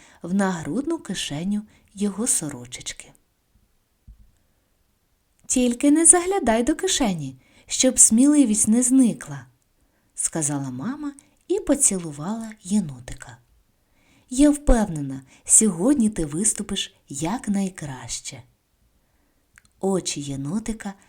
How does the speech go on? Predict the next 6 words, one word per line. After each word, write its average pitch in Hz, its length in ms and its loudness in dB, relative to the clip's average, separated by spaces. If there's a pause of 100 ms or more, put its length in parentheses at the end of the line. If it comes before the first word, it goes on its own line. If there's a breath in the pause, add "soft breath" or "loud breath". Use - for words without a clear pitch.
(160 soft breath)
засяяли 285 600 2
радістю, 214 680 -2 (540 soft breath)
і 247 120 0
він 240 200 4
весело 226 540 0
побіг 180 460 -4